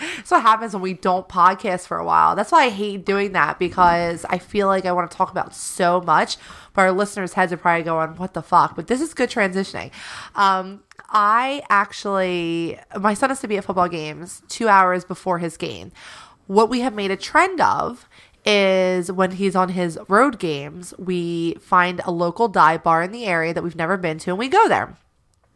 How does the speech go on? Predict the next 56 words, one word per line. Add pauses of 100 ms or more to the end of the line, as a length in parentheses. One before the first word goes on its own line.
(120)
A
lot
of
times
we
meet
up
with
the
other
parents. (400)
We
all
have
a
beer
or
two.
It's
not
anything
anyone's
getting (140)
drunk
on
because
you
have
to
go
watch
your,
your
kids,
although (340)
at
this
first
playoff
game, (160)
the
parents
were
definitely
serving
out
Fireball,
which (320)
I'm
so
happy
I'm
becoming
a
good
influence